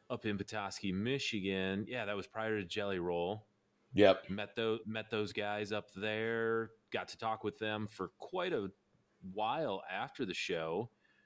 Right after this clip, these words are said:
Speaker 1: And
Speaker 2: Yep.
Speaker 1: we said, "Hey, we, we heard you're performing down at a C M A Fest down in Nashville." And they're like, "Yeah, that's where we're from. Wow, we love C M A Fest." And we're like, "Yeah, we're gonna be down there. We're gonna come see you guys." And,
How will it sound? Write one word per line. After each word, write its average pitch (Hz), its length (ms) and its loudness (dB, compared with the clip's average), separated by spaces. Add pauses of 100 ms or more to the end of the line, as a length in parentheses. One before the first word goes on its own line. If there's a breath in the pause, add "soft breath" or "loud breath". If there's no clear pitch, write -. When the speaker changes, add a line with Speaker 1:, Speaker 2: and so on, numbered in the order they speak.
(200)
Speaker 1:
And 95 240 0
Speaker 2:
Yep. 107 180 12
Speaker 1:
we - 60 0
said, 101 200 0
"Hey, 139 220 -2
we, 123 260 0
we 117 200 0
heard 113 200 -2
you're 120 120 -2
performing 123 420 -4
down 117 240 -2
at 123 140 0
a 123 240 2
C 135 180 -2
M 123 140 0
A 151 140 0
Fest 117 400 -4
down 113 180 -2
in 101 80 -2
Nashville." 135 680 -2
And 147 80 -2
they're 120 140 0
like, 117 180 -2
"Yeah, 165 140 -2
that's - 160 -4
where 139 120 0
we're 135 100 2
from. 151 340 -4
Wow, 143 240 0
we 127 100 0
love 135 240 0
C 139 140 -2
M 131 120 0
A 123 120 0
Fest." 127 340 -2
And 127 80 0
we're 120 80 2
like, 113 240 0
"Yeah, 160 140 0
we're 139 100 2
gonna 135 140 -2
be 131 180 2
down 156 300 0
there. 131 320 0 (320)
We're 127 100 -2
gonna 135 140 -2
come 139 180 -4
see 190 200 -2
you 285 180 2
guys." 92 360 0
And, 95 220 0